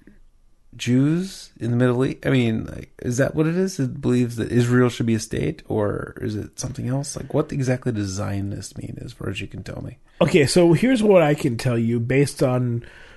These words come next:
Speaker 2: both what I have been taught and what I have observed. There are two strains of Zionism, and I'm not sure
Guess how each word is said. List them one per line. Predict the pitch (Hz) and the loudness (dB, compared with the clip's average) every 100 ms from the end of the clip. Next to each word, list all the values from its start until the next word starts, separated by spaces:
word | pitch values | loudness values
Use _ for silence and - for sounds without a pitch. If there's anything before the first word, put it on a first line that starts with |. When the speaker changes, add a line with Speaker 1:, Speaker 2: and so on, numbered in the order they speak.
| - 123 | -14 -2
Speaker 2:
both | 135 147 143 139 | 6 6 6 6
what | 139 139 | 4 4
I | 117 139 | 2 2
have | 135 131 123 117 | 2 2 0 0
been | 123 110 104 | 0 0 -2
taught | - - 131 - - - - _ _ _ - - - - - | -4 -2 0 0 -2 -16 -18 _ _ _ -20 -20 -20 -20 -4
and | 160 185 185 | 2 4 6
what | 175 | 6
I | 156 | 4
have | 131 139 123 | 4 4 4
observed. | 117 110 101 90 - - - - - - - - - - - - - - - - - - - - - | 0 -2 -6 -10 -16 -18 -16 -16 -18 -20 -20 -20 -20 -20 -20 -20 -20 -20 -20 -20 -20 -20 -20 -16 -2
There | 143 160 143 147 - - - - | 4 6 6 2 -4 -20 -14 2
are | 147 151 147 135 131 123 104 - - - - - - - - - | 4 8 8 8 6 4 0 -8 -16 -20 -18 -16 -16 -16 -18 -14
two | - - 220 269 254 | -12 -4 2 4 2
strains | - - 165 160 147 131 | 0 0 2 4 2 2
of | 123 120 | 0 0
Zionism, | 117 113 113 110 104 95 92 98 | 0 0 0 -2 -4 -6 -6 -6
and | 110 | -4
I'm | 117 127 131 131 | -4 -2 0 2
not | 139 160 170 | 2 2 0
sure | - - 156 147 143 131 131 - | -4 2 4 4 4 4 2 -2